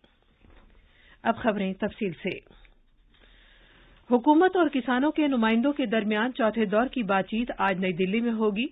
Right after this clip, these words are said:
मंगल को मरकज और किसानों के दरमियान हुई तीसरे दौर की बातचीत बेनतीजा रही थी। ज़राअत के वजीर नरेंद्र सिंह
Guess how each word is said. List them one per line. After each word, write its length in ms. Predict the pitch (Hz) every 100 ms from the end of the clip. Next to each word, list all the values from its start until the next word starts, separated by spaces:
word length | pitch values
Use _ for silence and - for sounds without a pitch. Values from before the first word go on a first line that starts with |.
| -
मंगल 380 | 196 196 247 247
को 200 | 226 226
मरकज 500 | 269 202 196 247 254 -
और 180 | 202 196
किसानों 400 | 208 196 208 247
के 140 | 233
दरमियान 440 | 185 190 185 190 214 220
हुई 220 | 214 233 - - - -
तीसरे 340 | 247 247 285
दौर 220 | 202 202
की 160 | 233 233
बातचीत 440 | 180 190 185 214 202
बेनतीजा 600 | 196 254 226 190 185 185
रही 260 | 180 196 190
थी। 200 | 196 190 - - - - -
ज़राअत 360 | 196 226 233 320
के 100 | 330 277
वजीर 420 | 226 196 214 240
नरेंद्र 360 | 254 214 254 262
सिंह 140 | 247